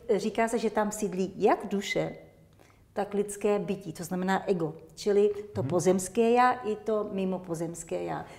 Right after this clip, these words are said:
Speaker 1: Všechno se centruje tam, kde vlastně sídlí naše trávení, střeva.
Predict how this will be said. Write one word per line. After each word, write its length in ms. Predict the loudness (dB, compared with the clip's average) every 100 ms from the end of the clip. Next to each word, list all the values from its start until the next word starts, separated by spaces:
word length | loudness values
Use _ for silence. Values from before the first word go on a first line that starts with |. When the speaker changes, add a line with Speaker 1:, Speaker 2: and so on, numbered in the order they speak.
| -8
Speaker 1:
Všechno 320 | -4 2 2
se 140 | 2
centruje 680 | -2 0 0 2 2 2 0 -4 -4
tam, 300 | 0 0 0 -6 -2
kde 280 | 0 0 0
vlastně 280 | -4 -4 -8
sídlí 280 | -6 -4
naše 240 | -2 -2 -6
trávení, 580 | -4 -4 -4 -6 -8 -12 -16 -20 -20 -20 -20
střeva. 420 | -14 -4 -2 -2